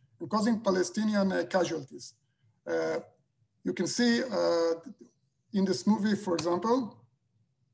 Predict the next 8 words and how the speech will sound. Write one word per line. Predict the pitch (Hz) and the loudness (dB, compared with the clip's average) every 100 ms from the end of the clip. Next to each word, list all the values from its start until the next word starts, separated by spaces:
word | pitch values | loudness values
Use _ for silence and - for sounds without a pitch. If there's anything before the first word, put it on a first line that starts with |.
| _ _ _ _ _ - | _ _ _ _ _ -12
it's | 196 | -2
a | 202 | 2
misfire | 214 - - 208 220 247 262 - - _ _ _ _ _ - 262 _ _ _ _ _ _ _ _ _ _ _ _ _ _ _ _ _ _ _ _ | 4 2 2 4 8 6 6 0 -14 _ _ _ _ _ -12 -12 _ _ _ _ _ _ _ _ _ _ _ _ _ _ _ _ _ _ _ _
of, | - 185 - | -8 -6 -2
uh, | 180 175 180 | 0 0 -2
of | - | -2
a | 190 | 0
rocket. | 175 - - - | 0 0 -8 -18